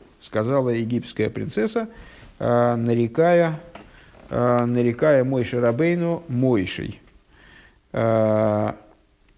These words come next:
Ребе говорит, Мишем Ма, из имени Ма, а, Венахну Ма,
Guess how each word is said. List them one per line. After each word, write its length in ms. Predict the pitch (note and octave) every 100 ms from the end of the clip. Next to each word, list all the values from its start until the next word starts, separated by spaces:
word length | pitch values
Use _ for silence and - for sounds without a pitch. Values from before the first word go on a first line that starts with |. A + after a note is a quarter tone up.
| _ - -
Ребе 300 | C3+ C3 A2+
говорит, 340 | A#2+ A2+ G#2
Мишем 760 | C3+ D#3+ C#3+ - F3 B2 A2+
Ма, 360 | A2 A#2 G3 G3+
из 280 | - E3 A#2+
имени 520 | - D#3 B2 A2+ A2
Ма, 420 | G#2+ A#2+ E3 A3 A3 - _ _ _ _ _ _ - - _ _ -
а, 500 | A#2+ A#2 A2+ A2+ A2 - -
Венахну 680 | B2 C#3 D3 D3 C#3+ C#3+ C#3
Ма, 380 | C3 A#2+ G#2+ G#2